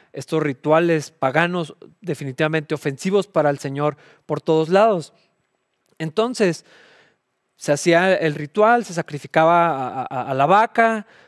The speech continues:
al cordero y luego se vendía la, la carne. Y era buena carne. Y los cristianos que, que estaban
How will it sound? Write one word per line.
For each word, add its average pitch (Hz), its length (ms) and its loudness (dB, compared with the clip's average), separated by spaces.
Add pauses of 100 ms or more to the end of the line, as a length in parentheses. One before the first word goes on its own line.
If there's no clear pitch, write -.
al - 160 -18
cordero 202 560 2
y 208 60 2
luego 151 200 -2
se 160 140 -2
vendía 139 480 0
la, 143 240 -6
la 139 160 -4
carne. 185 460 -2 (680)
Y 165 440 -2 (500)
era 156 140 -2
buena 160 220 -4
carne. 208 440 -4 (640)
Y 156 80 -4
los 156 180 -4
cristianos 196 920 -4 (500)
que, 147 320 0
que 143 140 -4
estaban 190 580 -2